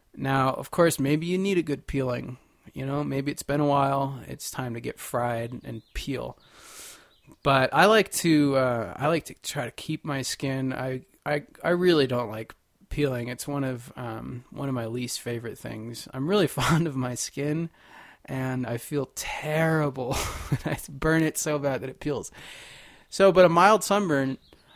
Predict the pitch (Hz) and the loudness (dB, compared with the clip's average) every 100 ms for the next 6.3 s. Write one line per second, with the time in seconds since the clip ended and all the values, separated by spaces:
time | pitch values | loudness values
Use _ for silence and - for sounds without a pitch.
0 | _ 151 - 185 185 165 - 165 135 - | _ -10 -4 -2 -2 -2 2 2 2 0
1 | 180 175 165 139 131 127 123 120 123 127 | 2 2 -2 0 0 0 -2 -4 -4 -8
2 | 156 - 147 160 151 143 131 123 123 113 | -10 -6 -6 -4 -4 -4 -4 -4 -2 -2
3 | 117 123 _ _ _ _ _ _ _ _ | -6 -14 _ _ _ _ _ _ _ _
4 | _ _ - - - 131 160 120 113 120 | _ _ -18 -16 -8 -2 0 -2 -6 -10
5 | - 123 120 113 110 - 135 127 127 123 | -10 -8 -6 -8 -10 -12 -8 -4 -4 -4
6 | 131 120 | -4 -4